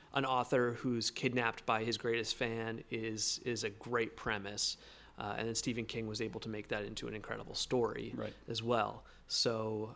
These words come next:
Speaker 1: um, I think that's kind of where story begins for me is, um, I, I have this premise in my mind, uh, and,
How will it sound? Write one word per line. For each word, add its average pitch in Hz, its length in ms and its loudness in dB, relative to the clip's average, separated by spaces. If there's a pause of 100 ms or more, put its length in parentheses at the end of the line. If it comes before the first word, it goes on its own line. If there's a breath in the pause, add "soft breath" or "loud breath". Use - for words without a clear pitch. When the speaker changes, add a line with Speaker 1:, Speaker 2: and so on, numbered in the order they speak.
Speaker 1:
um, 107 300 -2
I 120 80 2
think 123 380 0
that's 127 200 4
kind 135 140 0
of 117 80 0
where 120 120 2
story 120 320 0
begins 117 360 -2
for - 200 -6
me 127 280 4
is, 113 520 2
um, 107 420 -2
I, 123 100 -4 (180)
I 113 100 -4
have 110 220 0
this 113 300 2 (340 loud breath)
premise 135 420 6
in 120 80 0
my 107 160 -2
mind, 107 480 -2 (360 loud breath)
uh, 110 260 2
and, 117 200 0